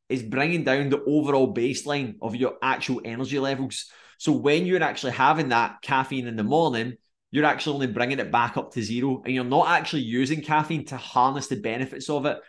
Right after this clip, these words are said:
more energy, more momentum, to actually dial in your performance a little bit more. So you have to bring that down. Now, I'm not gonna tell you exactly how to do that. It's gonna be different to every single individual, but become more aware of it and start actually putting parts into your day where you create your own momentum. How my morning typically goes, and this is my morning routine, this isn't me saying you have to do this,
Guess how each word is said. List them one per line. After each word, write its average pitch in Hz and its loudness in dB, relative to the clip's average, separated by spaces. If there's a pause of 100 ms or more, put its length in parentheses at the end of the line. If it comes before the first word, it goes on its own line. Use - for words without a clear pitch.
(100)
more 131 2
energy, 120 2
more 131 2
momentum, 120 -2
to - -4
actually 120 0
dial 127 2
in 123 -4
your 117 -4
performance 117 -6
a 113 -6
little 104 -4
bit 104 -4
more. 147 2 (100)
So - -8
you 131 0
have 131 0
to 139 -4
bring 120 -4
that 98 -4
down. 113 0 (280)
Now, 123 2
I'm 131 0
not 156 2
gonna 175 0
tell 160 0
you 139 2
exactly 127 0
how 131 0
to 127 -4
do 131 0
that. 147 2
It's - -4
gonna 131 -4
be 120 -2
different 131 -2
to 135 -8
every 117 -4
single 120 -8
individual, 127 -2 (220)
but 139 -6
become 151 0
more 165 0
aware 127 2
of 160 0
it 147 -4 (260)
and 123 -10
start 156 6
actually 175 0
putting 156 -2
parts 135 0
into 143 -6
your 127 0
day 123 0
where 131 -2
you 127 0
create 135 -2
your 127 -2
own 113 -6
momentum. 123 -2
How 156 0
my 175 4
morning 151 0
typically 135 -6
goes, 151 0
and 139 -4
this 139 -4
is 123 -6
my 131 4
morning 156 2
routine, 147 -2
this 131 -4
isn't 120 -10
me 117 -6
saying 123 -6
you 113 -6
have 120 -4
to 113 -8
do 127 -2
this, 147 0